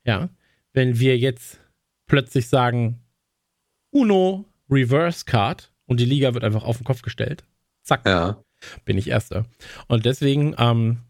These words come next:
Speaker 2: Mhm.
Speaker 1: die Letzten werden die Ersten sein. Mühsam ernährt sich das Eichhörnchen. Und mit diesen weisen Worten möchte ich euch kurz nochmal drauf verweisen,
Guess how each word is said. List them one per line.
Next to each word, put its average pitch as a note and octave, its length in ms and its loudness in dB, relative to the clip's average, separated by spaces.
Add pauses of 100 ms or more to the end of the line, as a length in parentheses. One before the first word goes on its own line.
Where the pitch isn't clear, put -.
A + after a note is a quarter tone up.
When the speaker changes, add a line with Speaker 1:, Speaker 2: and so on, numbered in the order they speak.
(180)
Speaker 2:
Mhm. E3+ 260 0
Speaker 1:
die D3+ 60 4
Letzten A3+ 380 0
werden G3 180 4
die E3 60 2
Ersten D#3 320 0
sein. A#2 240 2
Mühsam F#3 320 2
ernährt E3+ 300 2
sich D#3+ 100 -2
das - 160 -6
Eichhörnchen. B2+ 680 0
Und C3+ 180 0
mit C3 160 -2
diesen E3+ 280 0
weisen D3 360 0
Worten C#3 320 0
möchte B2+ 200 -2
ich C3+ 120 -2
euch B2 140 -2
kurz F3+ 260 -2
nochmal D#3+ 200 2
drauf C3 160 0
verweisen, B2+ 520 0